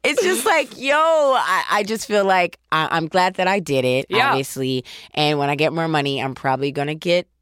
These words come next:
Speaker 1: them fixed 'cause I don't, like, love them. But I just think you should allow people to figure that out as long as it's not harming themselves.
Speaker 2: Right.
Speaker 1: Um, you know, everybody's gonna go through a little li-, uh,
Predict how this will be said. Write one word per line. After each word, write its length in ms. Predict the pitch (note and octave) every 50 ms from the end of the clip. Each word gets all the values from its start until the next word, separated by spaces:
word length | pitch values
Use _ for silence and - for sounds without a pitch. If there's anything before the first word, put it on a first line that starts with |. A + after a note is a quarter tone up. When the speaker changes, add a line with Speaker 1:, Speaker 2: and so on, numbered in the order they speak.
| _ _ _ -
Speaker 1:
them 180 | C4+ C#4 E4+
fixed 500 | - - - - D3 C#3 D#3 - - -
'cause 100 | - C#3+
I 100 | D3+ D#3
don't, 280 | D#3 D3+ D#3 - - -
like, 220 | D3+ D3+ D#3 - -
love 380 | D#3 C#3+ D3 C#3+ C3+ B2 A#2
them. 360 | B2 B2 A#2+ A#2+ B2 C3 D3+ - - - - - - _ _ -
But 420 | F#3+ F#3 F#3 F3+ F3+ F3+ E3+ - _ - -
I 100 | F3+ F#3
just 260 | F#3+ G3+ F#3 - -
think 380 | - F#3+ F#3 F3+ F3+ F#3 - _ _ _ -
you 120 | F3 G3 F#3
should 160 | - A3 G3
allow 340 | F#3+ F3+ E3+ D#3+ D#3+ E3 E3
people 420 | F3 - F#3 F3 - - D#3 D3+ D3
to 120 | - D3+
figure 380 | - - - D#3 C#3+ D3+ D3 C3+
that 160 | B2+ A#2+ B2
out 300 | A#2+ A#2+ - - - - -
as 160 | D3+ D3+ D#3
long 220 | F3+ F3+ F3+ G3 A3
as 140 | A3 G3+
it's 180 | A3+ G#3+ - -
not 220 | F3 C3+ G2+ -
harming 500 | - - - C3 B2 A#2+ C3 D3 E3 F3+
themselves. 840 | F#3+ G#3+ A3 A#3 A3+ - B3+ B3 B3+ C4+ C4+ C4+ C#4 C#4+ C#4 B3 - - - - - - - -
Speaker 2:
Right. 300 | - E3+ E3 D#3+ D#3+ D#3
Speaker 1:
Um, 200 | D3+ D3+ D3+ - -
you 80 | E3+ F#3
know, 100 | E3+ D#3
everybody's 480 | - F3+ F#3 G3+ G3+ G#3 G3 G3+ F3+
gonna 200 | E3 F#3 E3+ E3 D#3
go 240 | C#3+ D#3+ D3+ D3+ D3
through 280 | - D#3 D3+ C#3+ C#3+
a 40 | C#3
little 340 | C#3 C3+ C#3+ C#3+ C#3 C3+ C3+
li-, 180 | C3 C3 C3+ C3+ - -
uh, 300 | - C#3 C3 D2 C2 A2+